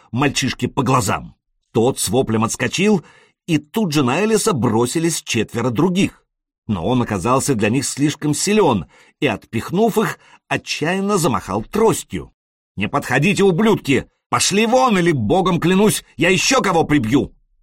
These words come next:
Несмотря на численное превосходство,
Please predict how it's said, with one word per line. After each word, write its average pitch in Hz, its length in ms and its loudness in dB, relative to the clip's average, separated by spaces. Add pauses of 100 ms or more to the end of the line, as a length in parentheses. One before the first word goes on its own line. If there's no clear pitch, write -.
(160)
Несмотря 180 600 0
на 110 100 0
численное 76 540 -8
превосходство, 185 880 -2